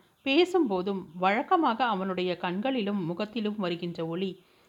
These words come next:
அப்போதும் வந்து சாயலிட்டு நின்றது. அவன் மங்களேஸ்வரி அம்மாளை நோக்கி சொல்லலானான், "அம்மா, இன்னும் சிறிது காலத்திற்கு மனத்தினால் வாழ்ந்து கொண்டிருக்க மட்டும் எங்களை அனுமதியுங்கள். உடலால் வாழும் வாழ்க்கையை பற்றி நான் இன்னும் எண்ணி பார்க்கவே இல்லை."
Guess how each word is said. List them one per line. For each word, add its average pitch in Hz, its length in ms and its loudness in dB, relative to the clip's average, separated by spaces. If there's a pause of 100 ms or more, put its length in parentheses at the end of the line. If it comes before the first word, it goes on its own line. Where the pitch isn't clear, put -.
அப்போதும் 254 520 2
வந்து 175 480 -2
சாயலிட்டு 226 540 0
நின்றது. 165 520 -4 (300)
அவன் 226 360 0 (100)
மங்களேஸ்வரி 285 600 0
அம்மாளை 190 420 2
நோக்கி 180 400 -6
சொல்லலானான், 165 640 -2 (420)
"அம்மா, 175 420 -6 (460)
இன்னும் 302 280 2
சிறிது 247 300 -2
காலத்திற்கு 190 680 -2
மனத்தினால் 277 600 0
வாழ்ந்து 208 300 0
கொண்டிருக்க 190 440 -4
மட்டும் 202 380 -6
எங்களை 180 340 -4
அனுமதியுங்கள். 180 800 -6 (420)
உடலால் 202 520 0
வாழும் 247 320 2
வாழ்க்கையை 226 440 0
பற்றி 220 460 -6
நான் 226 280 0
இன்னும் 262 320 2
எண்ணி 208 260 0
பார்க்கவே 240 560 -2
இல்லை." 175 460 -4